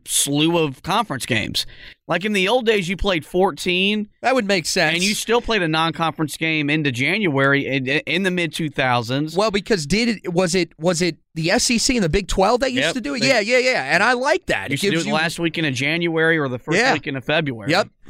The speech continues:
Speaker 1: So, you know, I think that's, that, that's something that moving forward they could maybe look at and say,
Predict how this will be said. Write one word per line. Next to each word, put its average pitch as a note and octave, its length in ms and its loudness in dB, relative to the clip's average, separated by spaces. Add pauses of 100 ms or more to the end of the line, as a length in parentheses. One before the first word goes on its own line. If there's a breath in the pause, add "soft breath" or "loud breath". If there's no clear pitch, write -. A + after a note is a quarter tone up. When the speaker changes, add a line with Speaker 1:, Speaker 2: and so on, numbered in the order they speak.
(520 loud breath)
Speaker 1:
So, E3 220 0
you F3 140 2
know, F3 100 2
I F#3+ 120 2
think B3+ 180 0
that's, - 220 0
that, E3+ 180 0 (380 loud breath)
that's A3 220 0
something A#3+ 220 0
that F#3 120 0
moving F3 300 2
forward F3+ 420 2
they D3+ 120 0
could D3+ 160 -6
maybe D#3 200 0
look D3+ 220 0
at D3 160 2
and C3+ 140 0
say, C3 460 2